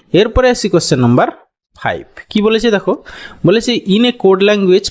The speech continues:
proud is written as this, and then how above will be written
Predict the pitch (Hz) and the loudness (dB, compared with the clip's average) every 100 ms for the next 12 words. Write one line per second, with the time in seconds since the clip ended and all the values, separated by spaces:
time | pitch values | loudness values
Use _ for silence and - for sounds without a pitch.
0 | - 151 165 175 185 196 143 135 160 151 | -2 0 2 0 0 0 0 0 0 0
1 | 214 220 135 123 117 - - _ 139 156 | 0 -2 -4 0 0 -4 -10 _ -4 -2
2 | 139 156 233 - 139 208 214 131 147 147 | 0 0 0 -2 -2 0 0 0 0 -2
3 | 147 131 151 226 131 156 311 | 0 0 2 0 0 -2 -4